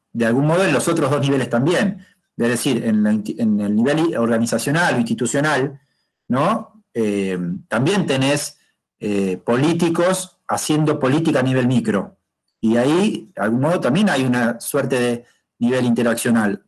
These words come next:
por supuesto no tan potente como en el nivel interaccional. Entonces, <clears throat> una de las, eh, de las tareas que yo tengo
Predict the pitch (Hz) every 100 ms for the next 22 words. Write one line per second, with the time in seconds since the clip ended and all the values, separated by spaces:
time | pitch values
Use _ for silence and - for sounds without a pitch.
0 | - 101 - 117 175 160 160 170 160 156
1 | 143 156 165 175 147 120 120 117 110 117
2 | 117 110 113 104 131 143 113 - _ _
3 | _ - 131 151 160 - _ _ - 147
4 | - - 180 180 147 127 120 - - -
5 | - 107 95 92 - _ _ _ _ 117
6 | 117 - 151 170 135 147 - 202 - 131
7 | 147 143 185 202